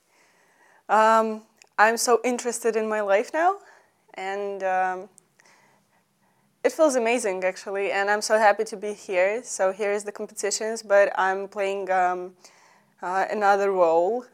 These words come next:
and, um, I'm commentating, and I'm sitting here with you, and I don't know, it's so interesting, it's so, so different, but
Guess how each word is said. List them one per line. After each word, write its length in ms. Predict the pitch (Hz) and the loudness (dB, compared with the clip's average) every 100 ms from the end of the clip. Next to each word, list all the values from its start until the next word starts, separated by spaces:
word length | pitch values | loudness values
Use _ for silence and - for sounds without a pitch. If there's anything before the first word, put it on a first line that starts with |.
| - | -12
and, 400 | 180 185 185 180 | -8 -6 -6 -8
um, 440 | 175 180 180 185 185 | -6 -6 -6 -10 -8
I'm 140 | 190 | -8
commentating, 800 | - 202 202 190 180 180 202 202 | -8 -10 -8 -6 -4 -4 -6 -4
and 180 | 175 180 | -4 -4
I'm 240 | 175 175 | -6 -8
sitting 340 | - - 185 190 | -12 -8 -6 -6
here 220 | 190 175 | -8 -8
with 240 | 180 180 | -8 -10
you, 380 | 180 170 170 170 | -8 -6 -6 -6
and 480 | 165 170 165 - 240 _ - | -8 -10 -12 -16 -20 _ -10
I 120 | 220 | -4
don't 100 | 233 | -2
know, 200 | 254 277 | 0 0
it's 160 | 214 - | -2 -2
so 100 | 226 | -2
interesting, 460 | 233 254 240 214 208 | -2 -6 -8 -8 -8
it's 220 | 202 - | -10 -6
so, 180 | 208 - | -6 -4
so 240 | - 220 | -2 -2
different, 600 | 208 226 226 226 226 196 | -2 -6 -4 -6 -6 -4
but 420 | 196 196 196 - | 2 4 4 2